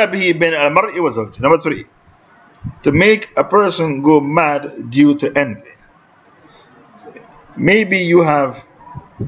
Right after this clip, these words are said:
five children and the one who is very intelligent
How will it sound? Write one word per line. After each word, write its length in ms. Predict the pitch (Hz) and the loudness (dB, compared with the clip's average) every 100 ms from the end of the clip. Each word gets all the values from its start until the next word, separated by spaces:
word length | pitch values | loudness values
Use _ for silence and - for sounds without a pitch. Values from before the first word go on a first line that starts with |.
| - - _ - | -14 -20 _ -18
five 460 | - 156 151 143 - | -4 2 2 0 -2
children 460 | 190 180 170 180 | 0 2 2 0
and 200 | 175 139 | 0 -2
the 100 | 139 | 2
one 260 | 170 180 170 | 2 2 0
who 200 | 156 156 | 0 2
is 240 | 143 143 | 2 0
very 640 | - 117 110 202 190 185 | -6 -8 0 2 2 -2
intelligent 680 | 170 165 175 123 113 113 117 | -4 0 -2 -2 -2 -4 -4